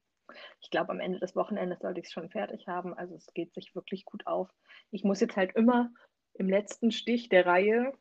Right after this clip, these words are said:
die Schlinge einmal um die, den Anschlagsfaden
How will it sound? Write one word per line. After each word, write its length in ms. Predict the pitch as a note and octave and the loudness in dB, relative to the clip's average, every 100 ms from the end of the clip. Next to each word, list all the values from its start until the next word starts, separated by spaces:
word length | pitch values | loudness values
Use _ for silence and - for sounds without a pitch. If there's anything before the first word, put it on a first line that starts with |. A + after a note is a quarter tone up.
| _ _ _ _ _ _ _ - - - _ _ _ _ _ _ | _ _ _ _ _ _ _ -20 -20 -20 _ _ _ _ _ _
die 480 | G#3 G3 G#3+ G#3 F#3+ | 0 4 6 4 0
Schlinge 540 | - - A#3 C4 A#3+ A#3 | -4 6 8 10 8 8
einmal 380 | G3 G#3 G#3 G3+ | 6 6 6 4
um 340 | G3 G3 G3 G3 | 2 2 0 0
die, 240 | F#3+ F3 - _ | -2 -4 -6 _
den 180 | G3+ G3 | -4 2
Anschlagsfaden 1160 | A#3 A#3+ F#3 - - - - F#3+ F3 F3 F3 | 2 4 2 0 -12 -14 0 4 4 2 -4